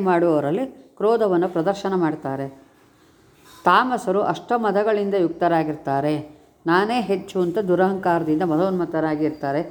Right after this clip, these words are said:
ಇದು ತಾಮಸರ ಲಕ್ಷಣ. ಅದೇ ರೀತಿಯಾಗಿ ಸಾಧು ಸಜ್ಜನರಲ್ಲಿ ನಾನಾ ರೀತಿಯಾಗಿರ್ತಕ್ಕಂಥ ಹಿಂಸೆ, ಸಾಧನಕ್ಕೆ ಪ್ರತಿಬಂಧಕಗಳನ್ನು ಉಂಟು ಮಾಡ್ತಾರೆ,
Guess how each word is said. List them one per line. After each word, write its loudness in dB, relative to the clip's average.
ಇದು 0
ತಾಮಸರ 0
ಲಕ್ಷಣ. -6
ಅದೇ 4
ರೀತಿಯಾಗಿ -2
ಸಾಧು 2
ಸಜ್ಜನರಲ್ಲಿ 0
ನಾನಾ 2
ರೀತಿಯಾಗಿರ್ತಕ್ಕಂಥ -2
ಹಿಂಸೆ, -2
ಸಾಧನಕ್ಕೆ 2
ಪ್ರತಿಬಂಧಕಗಳನ್ನು -4
ಉಂಟು -2
ಮಾಡ್ತಾರೆ, -4